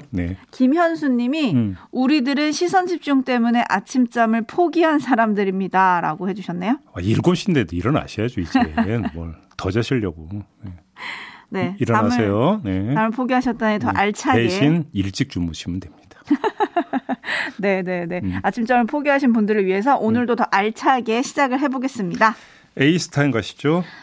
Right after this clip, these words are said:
Speaker 2: 네, 더불어민주당 이재명 대선 후보와 국민의힘 윤석열 대선 후보가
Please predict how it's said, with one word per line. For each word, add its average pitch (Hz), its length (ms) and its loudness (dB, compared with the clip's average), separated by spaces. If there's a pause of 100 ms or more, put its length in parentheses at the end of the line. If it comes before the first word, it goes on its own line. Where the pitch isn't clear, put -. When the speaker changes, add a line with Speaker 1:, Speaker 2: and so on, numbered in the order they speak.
Speaker 2:
네, 226 260 4
더불어민주당 302 880 4
이재명 262 500 4
대선 220 300 4
후보와 214 580 4
국민의힘 226 500 2
윤석열 240 640 4
대선 220 300 2
후보가 220 540 2